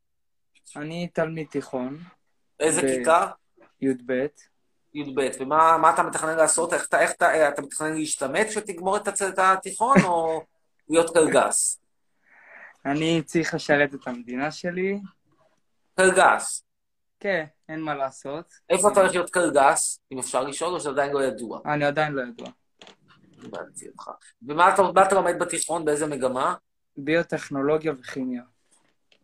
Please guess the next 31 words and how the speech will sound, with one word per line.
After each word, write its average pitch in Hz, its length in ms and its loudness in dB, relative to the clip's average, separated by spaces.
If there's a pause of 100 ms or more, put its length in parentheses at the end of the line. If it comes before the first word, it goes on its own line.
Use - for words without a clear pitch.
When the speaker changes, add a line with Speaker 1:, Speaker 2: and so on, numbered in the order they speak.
(320)
Speaker 2:
ביוטכנולוגיה 165 760 -4
וכימיה, 180 300 -4
גם 160 180 0
נפסל 220 380 6
היא 127 140 -2
כימאית, 107 420 -10
אגב. 90 240 -12 (500)
Speaker 1:
אה, 156 100 -2
באמת? 143 500 -2 (560)
Speaker 2:
כן, 202 340 2
צבא 127 140 -6
Speaker 1:
טוב, 165 240 4
Speaker 2:
מאמרים 170 180 6
Speaker 1:
יש 180 80 -2
לך 180 80 2
אישה 190 200 4
Speaker 2:
וכימיה. 185 200 -10
Speaker 1:
חכמה, 196 260 -4
אירופאית 151 380 -8
קלאסית, 160 460 -12
מה 135 100 -10
ציפית? 131 380 -12 (180)
Speaker 2:
אירופה 131 340 0
הקלאסית, 165 400 -2
he 127 260 -14
said 139 280 -6
how 139 260 -6
smart 143 260 -8
you 127 40 -10
are 120 140 -6
because 120 260 -10